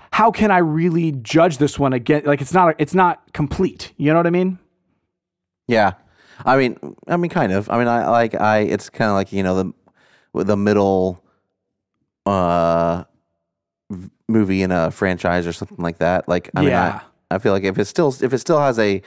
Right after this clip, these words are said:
Speaker 2: an arc to it, you know, a, uh, a climax and it feels like it, there's some resolution, even if the resolution is, you know, the, the bad guy is still here for now, you
Speaker 1: Right,
Speaker 2: know,
Speaker 1: right.
Speaker 2: like, that's still a resolution.
Speaker 1: True,
Speaker 2: Um,
Speaker 1: true.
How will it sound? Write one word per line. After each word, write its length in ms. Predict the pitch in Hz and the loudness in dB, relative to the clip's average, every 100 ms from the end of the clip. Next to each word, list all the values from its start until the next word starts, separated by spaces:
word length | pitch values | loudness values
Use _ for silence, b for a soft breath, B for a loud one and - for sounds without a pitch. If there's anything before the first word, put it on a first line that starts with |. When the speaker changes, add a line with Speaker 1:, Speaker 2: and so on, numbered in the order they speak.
| B B B - | B B B -6
Speaker 2:
an 100 | - | 0
arc 300 | 98 117 - | 2 2 -2
to 220 | - 143 151 | -2 0 0
it, 140 | 139 | -2
you 80 | 110 | -2
know, 180 | 107 104 | 0 0
a, 260 | 95 - 98 | -2 -4 0
uh, 420 | 92 87 87 82 _ _ _ _ _ _ _ _ - | 2 2 0 -4 _ _ _ _ _ _ _ _ -4
a 100 | 98 | -2
climax 680 | - 117 117 117 117 - 104 | 0 0 2 2 0 -2 -6
and 60 | |
it 40 | 98 | -2
feels 220 | 117 104 | 0 0
like 160 | 101 - | -2 -2
it, 180 | 90 - | -8 0
there's 220 | 107 95 | 0 0
some 220 | 123 117 | -2 0
resolution, 460 | 117 113 117 123 123 | 0 0 -2 -2 0
even 160 | 120 | 0
if 140 | 113 107 | 0 0
the 100 | 104 | 0
resolution 560 | 107 101 104 110 104 | 2 2 0 0 -2
is, 300 | 95 92 95 B B B B - | 0 -2 -4 B B B B -10
you 200 | - 104 | -4 0
know, 380 | 98 90 98 - | 2 2 0 -4
the, 560 | 95 95 90 87 87 - _ _ _ _ - 92 | -2 0 2 2 0 -4 _ _ _ _ -20 -4
the 180 | 101 92 | -2 0
bad 260 | 95 95 | 0 0
guy 200 | 95 92 | 0 0
is 100 | 85 | -2
still 200 | - 110 | 0 0
here 260 | 104 101 98 | 2 2 2
for 160 | - 98 | 0 -2
now, 440 | 92 101 101 110 | 0 2 2 0
you 40 | |
Speaker 1:
Right, 140 | 107 107 | 0 0
Speaker 2:
know, 260 | 101 104 | 2 2
Speaker 1:
right. 240 | 120 110 104 | 2 0 0
Speaker 2:
like, 100 | 104 | -2
that's 160 | 110 - | -2 0
still 320 | - 113 - | 0 2 2
a 160 | 104 95 | 0 2
resolution. 880 | 90 98 92 95 95 113 107 107 - | 0 0 -2 0 -2 -2 -4 -6 -10
Speaker 1:
True, 340 | - 190 180 180 | -2 2 2 2
Speaker 2:
Um, 300 | 95 90 87 | 2 2 2
Speaker 1:
true. 340 | 165 165 185 | 2 0 -4